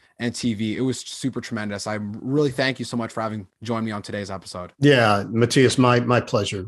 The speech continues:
Speaker 2: Really great to talk with you. If you wanna go back and watch the movie Southpaw with Jake Gyllenhaal, I'm in that film. So if you watch it, I might get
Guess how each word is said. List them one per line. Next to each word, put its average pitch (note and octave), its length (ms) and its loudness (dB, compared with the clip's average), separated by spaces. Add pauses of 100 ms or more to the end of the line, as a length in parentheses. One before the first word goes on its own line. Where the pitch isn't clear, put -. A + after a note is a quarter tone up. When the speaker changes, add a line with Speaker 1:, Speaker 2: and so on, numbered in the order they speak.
Speaker 2:
Really B2 260 6
great A#2+ 220 4
to A2 60 -10
talk A2+ 340 2
with A2 120 0
you. G#2+ 260 2 (440)
If A#2+ 120 4
you B2 120 8
wanna D3+ 180 8
go C#3 180 6
back B2+ 320 4
and A#2 140 4
watch A#2 300 4
the A#2+ 80 0
movie A#2 320 4
Southpaw D3 840 2 (360)
with A2 140 -2
Jake A#2+ 240 4
Gyllenhaal, C3+ 640 4 (320)
I'm C3 180 6
in C3+ 140 8
that C#3+ 180 6
film. D#3 420 0
So A#2 220 4
if G#2+ 120 2
you A2+ 100 2
watch B2 300 4
it, A#2+ 80 4
I A#2+ 80 4
might A#2 340 4
get A#2+ 320 4